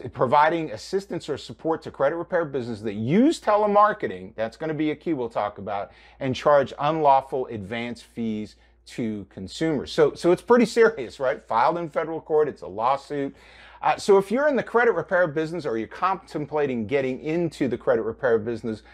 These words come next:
should this scare you off? And the answer is no, not at all. It shouldn't. But it should, for sure, wake you up, whether you're in the business now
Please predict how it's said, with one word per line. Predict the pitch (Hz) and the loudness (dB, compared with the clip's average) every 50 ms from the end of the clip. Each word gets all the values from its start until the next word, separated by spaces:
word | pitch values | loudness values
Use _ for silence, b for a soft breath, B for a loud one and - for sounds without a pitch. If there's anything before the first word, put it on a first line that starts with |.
| b b b | b b b
should | b - - 170 170 143 123 117 | b 0 4 4 4 4 2 2
this | 143 156 147 - - - _ _ _ _ | 2 2 2 0 -8 -18 _ _ _ _
scare | - - - - - - - 170 156 139 | -20 -18 -16 -16 -14 -8 -2 0 0 0
you | 127 120 117 113 113 | 0 -2 -4 -4 -4
off? | 123 - - - - - | -4 -6 -6 -10 -12 -10
And | 120 113 113 | -6 -6 -4
the | 120 131 135 | -4 -4 -4
answer | 143 147 143 - 135 117 107 | -6 -6 -8 -8 -6 -6 -6
is | 104 92 107 | -6 -4 -2
no, | 117 127 120 113 110 | -2 -2 -2 -2 -4
not | 107 110 107 98 98 | -4 -4 -4 -4 -4
at | 92 90 107 | -6 -4 -4
all. | 87 80 - - | -6 -6 -6 -8
It | 107 107 - | -10 -10 -10
shouldn't. | - - - 123 107 87 82 - - B B B B B B B B - | -6 -2 0 0 0 0 -4 -10 -16 B B B B B B B B 2
But | 170 160 | 4 4
it | 160 156 156 | 4 2 0
should, | - - - - - - 220 269 294 262 185 151 135 120 123 151 170 180 196 185 - _ | -6 -8 -8 -6 -2 2 4 6 6 6 6 4 -2 -4 -2 -2 -2 -2 -4 -8 -16 _
for | - 147 123 | -8 -8 -8
sure, | - - - - 185 180 175 139 120 | -8 -8 -8 -4 -2 0 0 0 0
wake | 113 117 131 151 147 _ | -2 -4 -6 -6 -6 _
you | - 185 180 160 | -6 -4 -2 -2
up, | 113 104 - - | -2 -4 -6 -6
whether | 117 110 98 107 | -8 -8 -8 -8
you're | 101 101 107 117 | -10 -8 -8 -6
in | 139 156 180 | -4 -4 -4
the | 190 | -2
business | 160 165 180 170 156 170 165 160 143 | -2 -2 -2 -2 -2 -4 -6 -6 -4
now | 151 147 139 135 135 139 139 131 | -2 0 2 2 2 2 0 0